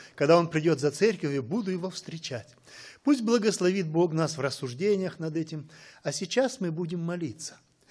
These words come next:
Если кто-то во время молитвы или во время пения нарушил бы уклад нашего общения здесь и стал бы просить Бога о прощении грехов, никто бы не остановил. Таким был я.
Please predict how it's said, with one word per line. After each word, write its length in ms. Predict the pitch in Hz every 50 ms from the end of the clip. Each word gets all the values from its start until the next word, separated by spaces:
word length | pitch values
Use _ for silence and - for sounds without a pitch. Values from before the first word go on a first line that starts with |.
| - - - - - - -
Если 380 | 190 262 277 240 - 262 262
кто-то 520 | - - - 262 269 262 254 233 202 - - - - - _
во 180 | - 151 208 226
время 380 | 214 226 247 262 262 240 233 220
молитвы 600 | 208 214 214 175 190 220 226 - - 165 175 196
или 120 | 202 208
во 180 | 214 202 226 226
время 360 | 220 233 262 269 254 247 233
пения 480 | 220 - 220 247 277 269 247 233 220 208
нарушил 540 | 208 226 247 269 294 277 - - 226 226 208
бы 200 | 214 220 175 - - - - - - _ - - - - _ _
уклад 480 | 254 226 - - 262 277 262 233 - 214
нашего 460 | 226 240 208 - 233 214 220 220 220
общения 500 | 214 - - 294 311 320 285 254 233 202
здесь 220 | 180 220 180 180
и 60 | 202
стал 260 | 160 - - 247 247 233
бы 240 | 208 233 196 - - - - - - - _ _ _ _ _ -
просить 400 | 202 220 208 - 247 247 208 202
Бога 340 | 185 233 247 233 202 220
о 60 | 214 -
прощении 560 | - 202 202 - - 226 240 214 202 214 202
грехов, 640 | 185 202 226 233 226 214 - - 240 262 254 - -
никто 360 | 185 208 208 - - 240 233
бы 120 | 185 196 185
не 100 | 185 190
остановил. 600 | 180 - - - 180 180 185 180 175 143 127 -
Таким 320 | - 165 165 208 208 196
был 160 | 196 202 196
я. 260 | 196 185 147 104 -